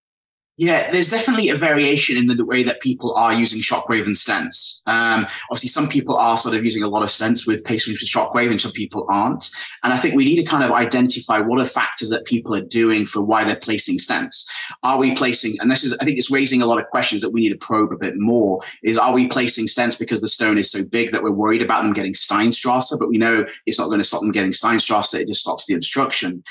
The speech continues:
So I think it's more, again, sort of understanding some of the difference in practice patterns of why, why people are doing things in a slightly different way. Um, and so I think that's what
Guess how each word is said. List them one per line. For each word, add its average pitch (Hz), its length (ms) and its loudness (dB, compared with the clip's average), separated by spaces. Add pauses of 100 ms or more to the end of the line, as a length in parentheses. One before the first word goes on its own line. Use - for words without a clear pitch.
(300)
So 135 160 0
I 131 40 2
think 160 240 2
it's - 240 0
more, 127 320 4
again, 127 480 0
sort 117 240 0
of 113 120 0
understanding 117 680 0
some - 180 -2
of 107 60 0
the 107 220 -2 (220)
difference 120 300 -2
in - 80 -6
practice 233 340 0
patterns 98 300 -2
of 95 80 -6
why, 110 180 0 (120)
why 113 160 0
people 107 260 -4
are 104 40 2
doing 107 200 2
things 104 240 0
in 104 80 4
a 101 40 4
slightly 92 300 -2
different - 380 -2
way. 95 340 0 (520)
Um, 104 460 0 (300)
and 117 140 0
so 123 100 0
I 117 60 -2
think 117 160 2
that's 117 240 0
what - 100 -2